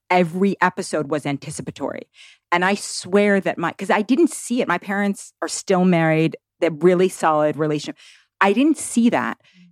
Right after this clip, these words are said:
Speaker 1: And the only place I can really locate it is that I would every week be like, "Are they? Are they?" And so I became, you know, in my twenties and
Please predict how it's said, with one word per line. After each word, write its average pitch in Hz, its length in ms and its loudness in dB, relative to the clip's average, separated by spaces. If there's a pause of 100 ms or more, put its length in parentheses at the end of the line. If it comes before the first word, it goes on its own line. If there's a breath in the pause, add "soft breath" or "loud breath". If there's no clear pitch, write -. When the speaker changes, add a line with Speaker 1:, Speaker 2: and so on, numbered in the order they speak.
Speaker 1:
And 190 120 4
the 208 80 4
only 240 220 4
place 240 280 -2
I 185 80 0
can 180 220 -8
really 165 540 0 (500)
locate 165 540 2
it - 240 -10
is 175 160 -2
that 170 220 0 (140)
I 185 200 2
would 208 220 0 (120)
every 190 320 0
week 208 220 -2
be 160 100 -2
like, 143 140 -8 (100)
"Are 185 180 4
they? 135 300 -4
Are 202 160 4
they?" 165 140 -2
And 160 160 -6
so 196 100 -6
I 170 140 -2
became, 214 840 0 (320)
you 190 100 -4
know, 151 140 0
in 165 160 -2
my 165 120 2
twenties 156 540 0
and 147 200 -2